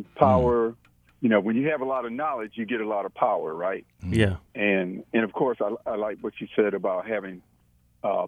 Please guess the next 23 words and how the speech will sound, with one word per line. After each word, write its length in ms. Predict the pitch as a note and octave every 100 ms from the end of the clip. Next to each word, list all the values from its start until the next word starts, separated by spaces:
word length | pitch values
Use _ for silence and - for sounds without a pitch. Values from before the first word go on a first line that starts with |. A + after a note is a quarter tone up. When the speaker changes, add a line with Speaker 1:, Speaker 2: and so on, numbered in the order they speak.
| -
Speaker 2:
power 320 | C#3+ B2 -
over 220 | B2+ A2
yourself, 460 | G2+ - C#3 G2+ - -
self-control, 680 | B2+ A#2 A2+ - C3 F#2+ E2+
right? 280 | F#2+ F#2+ -
That's 320 | - C3 F#2 E2+
Speaker 3:
Yeah. 60 |
Speaker 2:
real 140 | E2 G#2
power. 380 | - F#2+ E2 E2+
Yeah, 160 | F#2+
I 100 | - -
totally 280 | B2+ B2+ A#2
agree 220 | G2 A#2+
with 120 | F#2
that. 220 | - - - _ - - -
But 280 | B2 G2+ - _ _ _ -
what, 200 | D3 - C4 - -
how 240 | D3+ D#3+
can, 600 | E3+ F#3+ D#3+ D3+ C#3 C3+ - -
how 200 | D#3+ D3+
can 320 | - E3 C#3
a 60 | A2+
person, 720 | - D3+ C#3 - A#2+ A2+